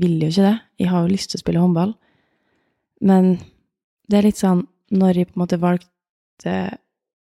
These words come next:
å gi meg, så gjorde jeg det på grunn av at jeg vil ha en kropp som fungerer i fremtiden. Og da føler jeg at jeg,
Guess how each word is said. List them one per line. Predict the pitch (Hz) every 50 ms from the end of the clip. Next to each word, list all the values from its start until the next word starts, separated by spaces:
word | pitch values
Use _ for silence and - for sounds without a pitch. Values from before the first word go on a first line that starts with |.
| _ -
å | 185
gi | 185 180 180 170 165
meg, | 170 190 208 - _ _ _ _ _ _ _ _ _ _ _ _ -
så | - - 196
gjorde | 190 185 180 170 170
jeg | 175
det | 170 -
på | - 180
grunn | 175 175
av | 170 170
at | 170 -
jeg | - 180 175
vil | 175 170
ha | 170 170 165
en | 165 165
kropp | - - 175 - -
som | - 170 -
fungerer | 185 180 180 175 175 170 170 170
i | 170 -
fremtiden. | 180 175 170 - 175 175 180 196 - _ _ _ _ _ _ _ _ _ _ _ _ _ _ _ _ _ _ _ _ -
Og | 185 185 180 175 175 175 175 170 170 170 170 170
da | 175 180 175
føler | 175 - - 180 175 175 175
jeg | 170 165
at | - -
jeg, | - 175 175 180 180 - - - - - - - - -